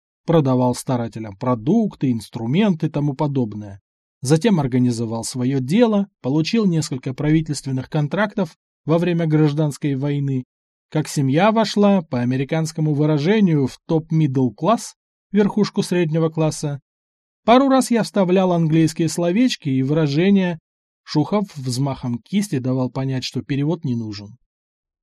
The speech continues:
«Почему вы решили переехать в Россию?» «Здесь, насколько я знаю, мало инженеров, есть где развернуться. Ну и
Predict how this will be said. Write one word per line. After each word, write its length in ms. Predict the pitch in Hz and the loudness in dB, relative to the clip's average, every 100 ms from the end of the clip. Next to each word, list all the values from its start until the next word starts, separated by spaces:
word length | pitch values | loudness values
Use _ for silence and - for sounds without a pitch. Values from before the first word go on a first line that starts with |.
| _ | _
«Почему 300 | - - 220 | -8 0 2
вы 120 | 165 | 2
решили 360 | 135 139 - 139 | 0 -4 -6 -6
переехать 420 | 139 151 147 160 | -4 -4 -2 -6
в 40 | 185 | -6
Россию?» 400 | 208 - 107 120 _ _ _ _ _ _ _ - | -8 -8 -10 -14 _ _ _ _ _ _ _ -6
«Здесь, 380 | 160 147 233 254 | 0 6 6 4
насколько 400 | 285 - 226 196 | 0 2 2 4
я 100 | 170 | 2
знаю, 300 | 143 196 240 | 4 4 6
мало 320 | 214 220 220 | 6 6 4
инженеров, 640 | 220 190 202 123 107 - - | 4 4 2 2 -4 -16 -4
есть 260 | 185 277 240 | 4 6 6
где 180 | 202 214 | 6 8
развернуться. 680 | 202 180 170 135 123 - 117 104 _ _ _ | 6 6 4 4 0 -4 -12 -14 _ _ _
Ну 240 | 147 247 302 | 4 6 8
и 380 | 262 262 196 | 8 8 6